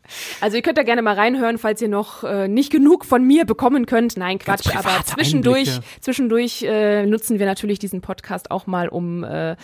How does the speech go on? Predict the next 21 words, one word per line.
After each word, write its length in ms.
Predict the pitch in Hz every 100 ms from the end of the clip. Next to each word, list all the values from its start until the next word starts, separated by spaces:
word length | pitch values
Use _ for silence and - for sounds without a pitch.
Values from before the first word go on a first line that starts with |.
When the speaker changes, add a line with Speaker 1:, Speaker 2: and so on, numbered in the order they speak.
| - - -
Speaker 1:
einfach 220 | 277 311
so 80 | 262
ein 80 | 247
paar 280 | 220 226 214 - _
bisschen 320 | - 220 247
mehr 220 | 220 214 -
über 240 | 196 190
uns 200 | 220 226
hier 380 | - 202 190 196 -
preiszugeben, 640 | - 214 233 220 185 202
über 160 | 185 185
die, 220 | 190 202
die 120 | 180
ihr 60 | 160
jeden 220 | 190 190
Tag 180 | - 180
im 80 | 165
Radio 300 | 175 180 175
hört. 320 | 170 165 -
Also, 360 | 165 170 165
äh, 200 | - 151